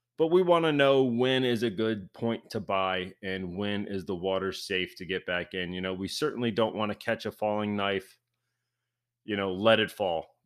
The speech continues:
That's pretty much, pretty much commonplace theory is let it drop. Um, you know, we don't know that this red is, we're done, pretty much.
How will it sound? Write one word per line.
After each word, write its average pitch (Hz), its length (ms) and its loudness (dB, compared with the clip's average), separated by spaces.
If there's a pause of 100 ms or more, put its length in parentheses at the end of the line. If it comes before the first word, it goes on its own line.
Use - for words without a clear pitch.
That's 104 200 -6
pretty 135 240 0
much, 117 560 0
pretty 131 160 -6
much 117 260 -6 (640)
commonplace 127 640 0
theory 120 400 0
is 92 220 -4 (240)
let 107 220 2
it 117 200 -4
drop. 110 380 2 (880)
Um, 87 400 -6
you 98 140 -6
know, 95 100 -2
we 107 160 -2
don't 123 180 -2
know 117 200 2
that 104 160 0
this 107 200 -2
red 107 360 0
is, 98 420 -4 (960)
we're 101 160 -4
done, 101 380 2 (420)
pretty 113 220 -2
much. 95 400 -6